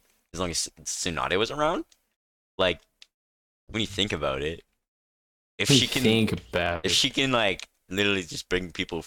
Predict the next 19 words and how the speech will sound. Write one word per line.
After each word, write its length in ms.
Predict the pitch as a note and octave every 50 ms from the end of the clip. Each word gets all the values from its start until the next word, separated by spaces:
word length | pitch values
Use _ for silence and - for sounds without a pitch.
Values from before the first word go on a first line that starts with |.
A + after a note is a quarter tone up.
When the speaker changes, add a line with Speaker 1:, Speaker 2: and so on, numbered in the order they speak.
| -
Speaker 1:
pretty 140 | - - G2 F#2
much 120 | E2+ -
from 120 | - E2
back 260 | C#2 - E2 D#2 - -
from 180 | - - E2 D#2
the 60 | D2
dead, 360 | D2 C#2 - C#2 C#2 B1+ B1+ - _ _ _ _ _ _ _ _ _ _ _ _ _ _ _ _ _ _ _ _ _ _ _ _ _
yeah, 200 | - G2 E2+ - -
you 120 | E2+ F#2
can 120 | - A2 F#2+
do 100 | E2+ D#2
heroin 420 | D2+ D#2 D2+ D2+ D#2 D#2+ E2 E2+
and 80 | E2+ E2
it's 120 | D#2+ -
fine. 300 | - - C#3 C3 - - - _ _ _ _ _ _ - - - - - - - - - -
Speaker 2:
<laughs> 140 | C#3+ A#2 - - - - - - - - - - - - - _ _ _ - - - - - - -
Like, 260 | - A2+ D3+ E3+ E3+ D#3
imagine 520 | E3 E3 E3+ E3+ F3 E3 F#3+ G#3 F#3+ F3
being, 600 | C3+ C#3 D3 D#3 D#3 D3+ D3+ D3+ C#3+ C3+ C#3